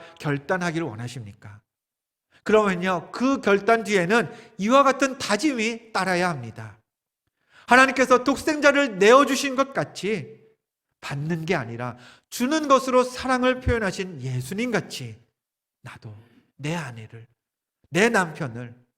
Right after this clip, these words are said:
내 이웃을, 또 우리 교회 안의 모든 성도들을 내 것을 내어주면서 더 섬기리라. 그 결단이 있어야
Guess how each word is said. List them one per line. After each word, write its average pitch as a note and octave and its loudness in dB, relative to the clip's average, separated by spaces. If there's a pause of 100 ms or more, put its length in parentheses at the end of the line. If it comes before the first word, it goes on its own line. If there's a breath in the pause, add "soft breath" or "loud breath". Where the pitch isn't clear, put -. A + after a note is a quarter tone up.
(480)
내 B3+ 4
이웃을, B3+ -2 (380)
또 C4+ 0
우리 C#4+ 4
교회 C#4 0
안의 C4+ 4
모든 C#4+ 2
성도들을 A#3+ -4 (300 soft breath)
내 B2+ -10
것을 A#2 -14
내어주면서 F#3 -8 (340)
더 - -20
섬기리라. F3+ -16 (1700)
그 A#3 -6
결단이 C#3+ -12
있어야 G#2 -18